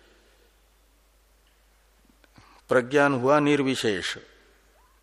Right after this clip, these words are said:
निरुपाधिक चेत-, निरुपाधिक चेतन,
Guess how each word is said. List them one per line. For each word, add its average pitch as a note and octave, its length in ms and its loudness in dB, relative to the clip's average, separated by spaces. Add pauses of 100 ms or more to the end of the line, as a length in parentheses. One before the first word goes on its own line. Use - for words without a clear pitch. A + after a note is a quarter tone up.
(120)
निरुपाधिक A#2 840 -2 (2000)
चेत-, A#2+ 320 0
निरुपाधिक B2+ 680 -2
चेतन, F#2+ 460 -6